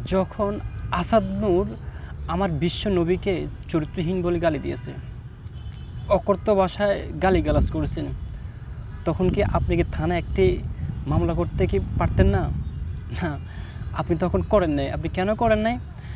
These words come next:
কারণ আপনি আসাদ নূরকে যদি আপনি মামলা করতে যান, তাহলে আপনি ভাইরাল হতে পারবেন না। আপনি কোন শিরায় চলেন, মানুষ আপনাকে চিনে। আপনার উদ্দেশ্য হচ্ছে ভাইরাল হওয়া, কারণ শেখ আহমদুল্লাহকে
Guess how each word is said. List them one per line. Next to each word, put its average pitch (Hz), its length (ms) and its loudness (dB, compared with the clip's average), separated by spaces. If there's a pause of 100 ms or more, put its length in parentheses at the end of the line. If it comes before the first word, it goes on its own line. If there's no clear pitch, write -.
(120)
কারণ 226 120 6
আপনি 226 160 2
আসাদ 208 340 0
নূরকে 226 1000 -2
যদি 220 260 2
আপনি 208 220 2
মামলা 190 280 2
করতে 160 220 0
যান, 170 120 4
তাহলে 160 140 0
আপনি 175 200 0
ভাইরাল 151 240 2
হতে 170 220 -2
পারবেন 135 260 -2
না। 135 200 -4 (960)
আপনি 208 600 0 (280)
কোন 202 200 2
শিরায় 214 440 2
চলেন, 170 380 2
মানুষ 147 300 0
আপনাকে 175 380 -2
চিনে। 135 340 -4 (360)
আপনার 180 280 2
উদ্দেশ্য 196 520 0
হচ্ছে 214 220 0
ভাইরাল 156 300 4
হওয়া, 147 140 2
কারণ 160 140 0
শেখ 190 380 0
আহমদুল্লাহকে 196 800 0